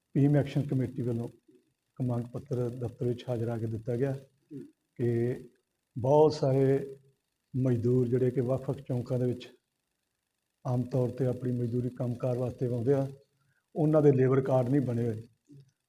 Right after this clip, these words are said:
Speaker 1: ਅਤੇ ਉਹਨਾਂ ਨੇ ਲੇਬਰ ਕਾਰਡ ਬਣਾਉਣ ਵਾਸਤੇ ਉਹਨਾਂ ਦੇ ਜਿਹੜਾ ਹੈ ਕੈਂਪ ਲਗਾਉਣ ਬਾਰੇ ਉਹਨਾਂ ਨੇ ਆਪਣੀ ਜਿਹੜੀ ਇਹ ਮੰਗ ਰੱਖੀ ਹੈ। ਤੇ ਉਹਨਾਂ ਨੇ ਕਿਹਾ ਇਸ ਸੰਬੰਧੀ ਜਿਹੜਾ ਲੇਬਰ ਡਿਪਾਰਟਮੈਂਟ ਹੈਗਾ ਉਹਨਾਂ ਨੂੰ ਹਦਾਇਤ ਕੀਤੀ ਜਾਵੇ ਕਿ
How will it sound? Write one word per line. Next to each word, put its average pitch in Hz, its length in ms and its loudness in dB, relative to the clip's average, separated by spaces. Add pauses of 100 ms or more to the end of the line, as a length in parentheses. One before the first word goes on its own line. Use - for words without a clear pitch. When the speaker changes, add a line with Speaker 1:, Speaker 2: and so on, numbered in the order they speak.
Speaker 1:
ਅਤੇ 143 140 -2
ਉਹਨਾਂ 139 220 2
ਨੇ 139 100 0
ਲੇਬਰ 127 280 0
ਕਾਰਡ 127 240 0
ਬਣਾਉਣ 123 260 -4
ਵਾਸਤੇ 123 380 -2
ਉਹਨਾਂ 135 200 2
ਦੇ 117 160 -4 (680)
ਜਿਹੜਾ 127 220 0
ਹੈ 123 280 -2 (420)
ਕੈਂਪ 160 300 2
ਲਗਾਉਣ 127 320 0
ਬਾਰੇ 123 440 -2 (580)
ਉਹਨਾਂ 127 200 -2
ਨੇ 123 100 0
ਆਪਣੀ 117 260 -6
ਜਿਹੜੀ 123 200 0
ਇਹ 123 80 2
ਮੰਗ 117 240 -2
ਰੱਖੀ 120 360 0
ਹੈ। 131 60 2 (600)
ਤੇ - 60 -12
ਉਹਨਾਂ 135 180 0
ਨੇ 135 60 2
ਕਿਹਾ 135 140 0
ਇਸ 131 140 0
ਸੰਬੰਧੀ 127 280 -2
ਜਿਹੜਾ 131 160 2
ਲੇਬਰ 120 280 0
ਡਿਪਾਰਟਮੈਂਟ 123 560 -2
ਹੈਗਾ 131 180 0
ਉਹਨਾਂ 135 160 0
ਨੂੰ 131 160 0
ਹਦਾਇਤ 123 260 -2
ਕੀਤੀ 123 260 -4
ਜਾਵੇ 120 220 0 (600)
ਕਿ 131 280 4